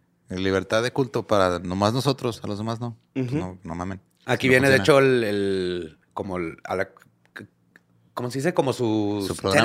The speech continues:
Speaker 3: tenets,
Speaker 1: o
Speaker 3: su
Speaker 1: qué?
Speaker 3: programa, y dice, After School Satan, el club de After School, se va a enfocar en, este, el racionalismo
Speaker 2: Ajá.
Speaker 3: y la búsqueda propia, las bases científicas,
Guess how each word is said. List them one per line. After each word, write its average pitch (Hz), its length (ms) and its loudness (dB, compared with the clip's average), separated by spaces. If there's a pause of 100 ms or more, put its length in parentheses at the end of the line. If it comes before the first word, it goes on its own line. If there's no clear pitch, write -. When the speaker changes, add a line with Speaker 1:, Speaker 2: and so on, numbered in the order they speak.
(120)
Speaker 3:
tenets, 143 80 0
Speaker 1:
o 127 180 -2
Speaker 3:
su - 80 2
Speaker 1:
qué? - 0 -
Speaker 3:
programa, 139 360 6
y 165 40 6
dice, 139 400 4 (460)
After 151 300 2
School 180 280 8
Satan, 180 360 4
el 151 140 2
club 143 140 4
de 151 80 8
After 151 180 2
School, 156 240 0
se 139 240 4
va 123 140 6
a 135 60 6
enfocar 156 680 2
en, 123 400 0
este, 113 500 0
el 110 60 -4
racionalismo 120 800 0
Speaker 2:
Ajá. 107 220 -8
Speaker 3:
y 120 180 0
la 107 160 0
búsqueda 127 760 4
propia, 196 440 2 (580)
las 117 340 4
bases 135 260 2
científicas, 190 840 0